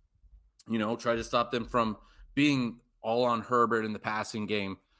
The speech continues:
You, you really bring in a heavy, heavy run game. That's, you already have a little bit that's there. Um, but, uh, with, uh, um, uh, oh my gosh.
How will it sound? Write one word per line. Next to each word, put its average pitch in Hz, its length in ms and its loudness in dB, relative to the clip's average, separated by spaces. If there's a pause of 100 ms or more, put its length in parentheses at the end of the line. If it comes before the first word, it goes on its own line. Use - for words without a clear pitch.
(200)
You, 117 360 0
you 117 140 0
really 127 340 4
bring 120 220 0
in 107 140 -4
a 92 80 -8
heavy, 113 340 -4
heavy 107 220 -4
run 104 260 -4
game. 120 420 -2
That's, 113 240 0 (360)
you 135 100 2
already 147 180 4
have 135 140 2
a 120 60 2
little 110 260 2
bit 104 240 0
that's 101 220 -2
there. 95 380 -6 (500)
Um, 98 420 0 (300)
but, 107 320 2 (340)
uh, 104 180 2
with, 101 300 -2
uh, 92 340 -4 (200)
um, 95 380 -4 (580)
uh, 92 300 -2 (280)
oh 113 60 -4
my 104 100 0
gosh. 87 300 -8